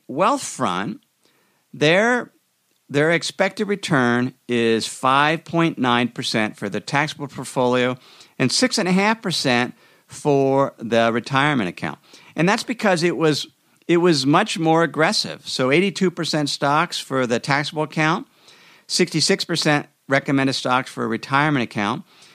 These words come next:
And so the range of returns for the taxable account was between four point seven and seven point four, with a maximum drawdown of forty-four point three percent. So definitely the most aggressive. As you go for the higher expected returns,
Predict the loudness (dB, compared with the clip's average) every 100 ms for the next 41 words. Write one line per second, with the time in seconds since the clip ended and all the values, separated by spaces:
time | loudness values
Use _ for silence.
0 | _ -4 0 2 2 4 4 4 2 0
1 | -2 0 2 4 2 0 -6 _ _ _
2 | -6 0 2 4 2 0 -4 0 -2 -2
3 | -2 0 0 -2 -6 -4 -4 -2 -2 -2
4 | -2 -2 2 2 0 -4 -4 -6 -2 -2
5 | -2 -4 -4 -6 -2 0 2 0 -2 -2
6 | 2 2 0 0 -2 2 4 4 4 2
7 | 0 -4 -18 -20 -20 _ -6 -6 0 2
8 | 2 0 0 -2 -2 -4 -4 -6 -6 -8
9 | -10 -10 -6 -4 0 0 0 0 0 0
10 | 0 -6 -20 _ 0 2 2 0 -2 0
11 | 0 -2 -2 0 2 2 2 0 -2 -2
12 | 0 2 2 0 -2 -2 -2 -4 -6 -2
13 | 2 2 2